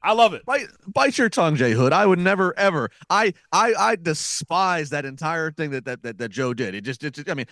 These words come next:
Speaker 2: if, if, if I already didn't think the R O H title was worth much anyways, and this whole brand, it just, he just cemented it right there.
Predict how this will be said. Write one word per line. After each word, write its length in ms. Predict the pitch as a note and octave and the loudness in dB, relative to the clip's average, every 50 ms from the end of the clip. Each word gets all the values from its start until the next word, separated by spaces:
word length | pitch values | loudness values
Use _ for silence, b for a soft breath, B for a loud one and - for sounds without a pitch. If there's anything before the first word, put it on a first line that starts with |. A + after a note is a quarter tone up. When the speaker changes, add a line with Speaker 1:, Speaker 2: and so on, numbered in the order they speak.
| b b | b b
Speaker 2:
if, 140 | D3 D3 - | -4 -4 -2
if, 140 | A2+ A#2 - | -4 -6 -8
if 120 | A2 B2 C#3+ | -8 -4 -2
I 120 | D3+ E3+ E3+ | 0 0 2
already 340 | E3 E3+ E3 E3 E3 D3+ | 2 2 0 0 -2 -2
didn't 160 | C3+ D#3 C#3+ C3 | -4 -6 -4 -4
think 160 | D#3+ C#3 G#2+ | -4 -4 -2
the 60 | C#3+ | -2
R 140 | C#3+ C#3+ C#3+ | -2 0 0
O 40 | C#3 | -2
H 100 | C3+ - | -2 -2
title 140 | E3 D3+ | -2 -2
was 100 | C3+ B2 | -2 -2
worth 160 | C3 D3 C3+ A#2+ | -2 -4 -4 -2
much 180 | C#3+ C#3 - | -4 -4 -4
anyways, 320 | E3+ E3 D3 B2 A2 A#2 A2 | -4 -6 -6 -6 -8 -8 -10
and 60 | A#2+ | -12
this 80 | A#2+ | -8
whole 160 | - C3+ C3 A#2 | -6 -6 -6 -4
brand, 340 | A2 A#2+ C3 C3 C3 B2 A#2+ B2+ B2+ A#2 b b b - | -4 -4 -4 -4 -4 -6 -8 -10 -12 -12 b b b -14
it 120 | C#3 B2+ B2 | -14 -12 -6
just, 260 | C3 D3 C3 - G#2+ | -6 -6 -6 -4 -6
he 160 | A#2+ B2 C3+ | -4 -4 -4
just 320 | C#3+ A#2+ C#3 - - - - | -4 -4 -8 -10 -12 -6 -4
cemented 380 | D#3+ D3 F3+ G3+ D#3+ D#3 C#3+ | -2 0 0 0 0 0 0
it 80 | C#3+ C3 | 0 0
right 160 | C3+ C3 A#2 | 0 0 0
there. 240 | E3+ C#3 F#2 E2 | -2 -2 -4 -6